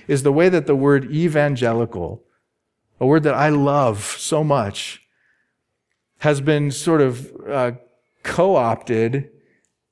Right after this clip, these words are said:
and, and, and redefined now as being something that speaks of partisan politics or certain economic priorities.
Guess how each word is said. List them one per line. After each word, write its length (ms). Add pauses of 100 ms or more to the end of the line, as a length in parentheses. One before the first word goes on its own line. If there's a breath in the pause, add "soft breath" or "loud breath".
(140)
and, 260
and, 300
and 280
redefined 960
now 600
as 160
being 240
something 380
that 140
speaks 360
of 220
partisan 480
politics 840 (1160)
or 100
certain 360
economic 600
priorities. 960